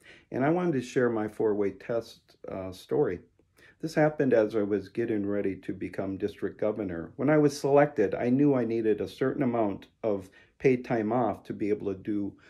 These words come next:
uh, the visits and all the other things required as district governor. And so I was rigorously tracking my balance. And so when I went to International Convention in Hamburg and came back,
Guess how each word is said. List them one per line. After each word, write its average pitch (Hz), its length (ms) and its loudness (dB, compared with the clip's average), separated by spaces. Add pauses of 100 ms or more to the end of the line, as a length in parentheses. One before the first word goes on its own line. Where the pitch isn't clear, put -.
(240)
uh, 92 160 -6
the 101 120 -4
visits 117 480 2
and 110 100 0
all 104 140 0
the 107 100 2
other 101 180 0
things 127 360 -4
required 101 580 -6
as 90 220 -8
district - 400 -6
governor. 85 420 -2
And 123 120 -4
so 160 240 2
I 151 120 4
was 120 260 0
rigorously 107 920 0 (300)
tracking 90 600 0 (380)
my 95 240 -6
balance. 95 640 -4 (520)
And 151 100 -2
so 165 180 6
when 156 200 4
I 156 80 6
went 156 260 2
to 143 240 0
International 139 600 2
Convention 117 520 -2
in 98 120 -4
Hamburg 104 760 -2
and 104 120 -6
came 120 260 -4
back, 117 420 0